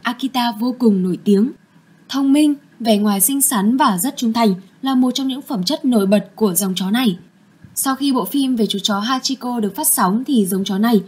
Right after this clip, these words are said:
được săn lùng trên toàn thế giới và giá trị của chó Akita tăng rõ rệt. Một phần nữa tăng là do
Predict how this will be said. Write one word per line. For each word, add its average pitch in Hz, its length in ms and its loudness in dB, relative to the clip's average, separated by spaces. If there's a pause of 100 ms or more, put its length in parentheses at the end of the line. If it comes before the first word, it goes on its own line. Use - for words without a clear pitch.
(200)
được 240 80 2
săn 302 220 -2
lùng 269 360 4
trên 294 260 0
toàn 208 200 0
thế 196 80 -4
giới 190 320 2 (320)
và 220 140 2
giá 208 140 -4
trị 285 260 -6
của - 220 -8
chó 185 320 0
Akita 226 500 -4
tăng 240 300 -8
rõ - 200 -2
rệt. 240 220 2 (600)
Một 262 200 0
phần 247 220 0
nữa 277 200 0 (100)
tăng 311 220 0
là 247 140 2
do 240 240 -2